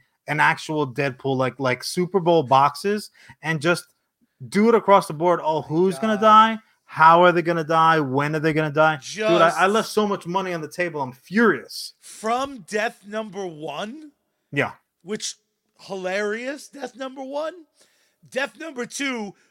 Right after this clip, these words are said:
Speaker 2: is literally a, like, "Oh, fuck." Death three through
Speaker 1: Oof.
Speaker 2: nine are, are, and, like,
Speaker 1: Oof.
Speaker 2: legitimately there are deaths where I got, like, upset.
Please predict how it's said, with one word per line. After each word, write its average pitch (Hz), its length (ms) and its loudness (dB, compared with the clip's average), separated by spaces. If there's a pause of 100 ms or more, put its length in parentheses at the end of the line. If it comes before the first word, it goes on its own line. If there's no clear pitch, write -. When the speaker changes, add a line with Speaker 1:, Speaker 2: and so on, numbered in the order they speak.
(160)
Speaker 2:
is 220 240 -10
literally 240 480 -6
a, 220 60 -2
like, 214 300 -4
"Oh, - 320 -4
fuck." 311 520 -4 (600)
Death 302 360 -6
three 262 340 -6
through 262 220 -12
Speaker 1:
Oof. 226 100 -12
Speaker 2:
nine 185 600 -4 (480)
are, 233 180 -2
are, 262 220 -6
and, 320 140 -4
like, 330 380 -4
Speaker 1:
Oof. 196 180 0
Speaker 2:
legitimately 285 800 -6
there 233 240 -4
are 226 60 -2
deaths 208 500 -8 (280)
where 240 200 -6
I 240 200 -4
got, 247 320 -6
like, 208 120 -8
upset. 220 580 -8